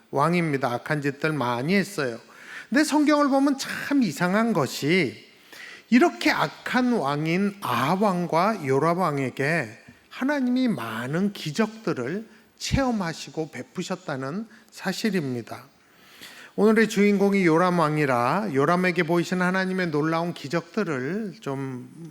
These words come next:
먼저 보겠는데 그 전에 오늘 설교 제목을 보면 요람 왕과 한 장관이라고 한 사람이 더 있죠. 이 장관이 누군지 궁금하시죠?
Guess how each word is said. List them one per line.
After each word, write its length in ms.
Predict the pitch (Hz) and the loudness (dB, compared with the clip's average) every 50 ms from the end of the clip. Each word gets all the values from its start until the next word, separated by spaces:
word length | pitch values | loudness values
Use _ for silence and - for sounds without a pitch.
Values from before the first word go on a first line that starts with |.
| 160 156 156 139 | -12 -8 -4 -2
먼저 320 | 143 156 160 151 165 147 | 0 0 0 0 -2 -2
보겠는데 840 | - 151 147 160 165 170 180 185 180 156 131 131 127 143 180 226 - - - - - - - - | -2 -2 -2 0 0 0 0 0 -2 -2 -2 -2 -2 -2 -2 -4 -8 -14 -20 -20 -20 -20 -14 -2
그 160 | - 202 226 | 2 2 4
전에 480 | 202 226 196 156 139 143 143 156 160 131 | 4 4 2 2 2 2 0 0 0 -2
오늘 320 | 123 135 156 170 180 180 | -2 -2 -2 -2 -2 -2
설교 340 | - - 190 190 185 202 185 | -2 -2 -2 -2 -2 -2 -2
제목을 440 | - 151 143 156 160 170 196 190 156 | -2 -4 -4 -2 -2 -2 -2 -2 -2
보면 520 | 131 127 123 131 147 175 208 190 131 - - - - - - - - - - - _ - 139 | -4 -4 -2 0 2 2 2 2 0 -4 -10 -16 -20 -20 -20 -20 -20 -20 -20 -18 _ 0 2
요람 400 | 151 170 190 208 214 220 220 220 | 4 6 6 6 4 4 4 4
왕과 340 | 214 208 208 196 214 214 | 2 2 2 2 0 0
한 400 | 208 - - - 277 285 277 240 | 0 0 0 0 2 2 2 2
장관이라고 840 | - - 143 147 160 160 170 165 147 135 131 135 131 131 135 139 151 165 | 0 -2 -2 -4 -2 0 0 0 0 0 -2 -4 -6 -4 -6 -4 -4 -4
한 120 | 196 202 | -4 -2
사람이 380 | 190 185 170 170 170 175 160 - | -2 -2 -2 -2 -4 -4 -6 -6
더 300 | 139 113 120 135 156 165 | -8 -6 -4 -4 -4 -4
있죠. 640 | 156 160 156 139 - - - - 143 120 107 101 101 - - _ _ _ _ - - - - - - - _ | -4 -4 -4 -4 -6 -8 -6 -2 -2 -2 -2 -4 -8 -14 -20 _ _ _ _ -20 -20 -20 -20 -20 -20 -12 _
이 200 | - 220 233 220 | 0 2 2 2
장관이 800 | - 185 190 196 190 196 190 185 196 190 170 143 131 127 127 135 139 | 2 0 0 0 0 0 0 0 0 0 0 0 -2 -4 -4 -6 -4
누군지 280 | 143 156 170 156 160 | -2 -2 0 0 -2
궁금하시죠? 920 | - - 147 143 139 147 139 143 139 - - 139 120 113 143 156 180 220 | -2 -2 -2 -2 0 2 2 2 2 0 -2 -6 -4 0 0 0 0 -2